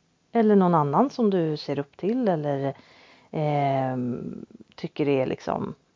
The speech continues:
en skön person eller som har en röst som du tycker om. Det spelar ingen roll, bara det är en, en person som du liksom, som du tycker känns positiv. Och så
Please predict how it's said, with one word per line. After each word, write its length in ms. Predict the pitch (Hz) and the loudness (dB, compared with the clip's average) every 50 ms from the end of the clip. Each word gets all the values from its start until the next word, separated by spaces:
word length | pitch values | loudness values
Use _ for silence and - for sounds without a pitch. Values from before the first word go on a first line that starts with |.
| _ - | _ -6
en 100 | - 170 | -6 -4
skön 240 | - - 160 147 143 | 0 0 0 0 0
person 480 | - 143 - - 151 185 226 254 277 247 | -2 -4 -4 0 2 2 2 2 2 2
eller 260 | 185 170 160 156 156 | 2 2 2 2 2
som 400 | - - 165 156 151 147 147 143 | 0 -2 -2 -2 0 0 -2 -2
har 140 | 147 143 135 | -2 -2 -2
en 120 | 131 120 | -2 -2
röst 300 | - 196 - - - - | -2 -4 -4 -6 -8 -6
som 160 | - 247 247 | -2 0 0
du 80 | 262 247 | 0 0
tycker 240 | - 240 - 226 214 | -4 -4 -2 0 2
om. 180 | 226 220 202 - | 2 2 2 0
Det 180 | - - 185 208 | -2 -2 -4 -2
spelar 220 | - - 240 220 | -2 0 2 2
ingen 140 | 175 180 196 | 4 6 6
roll, 120 | 170 - - | 4 4 4
bara 200 | 185 226 254 254 | 4 4 4 4
det 60 | - | 4
är 60 | 160 | 2
en, 160 | 151 143 - - _ - | 2 0 -4 -8 _ -8
en 280 | - 170 170 160 - - | -6 -4 -4 -4 -6 -8
person 280 | - - - 156 151 | -8 -6 -4 -4 -4
som 120 | - - 151 | -4 -4 -2
du 60 | 143 | -2
liksom, 400 | 139 143 - - 147 139 147 139 - _ - - - - _ _ _ _ | -2 -2 -2 -4 -4 -4 -4 -6 -8 _ -20 -20 -20 -20 _ _ _ _
som 380 | - - 170 160 151 151 151 - | -10 -6 -4 -4 -4 -4 -4 0
du 180 | - 220 170 | 2 4 4
tycker 200 | 160 - - 143 | 4 2 -2 -4
känns 260 | 143 - 123 - - - | -2 -2 -2 -4 -4 -4
positiv. 540 | - 175 170 - - - - - - - - | -2 -4 -2 -2 -6 -10 -6 -4 -6 -4 -4
Och 100 | - 185 | -6 -6
så 200 | - - 196 190 | -2 0 0 0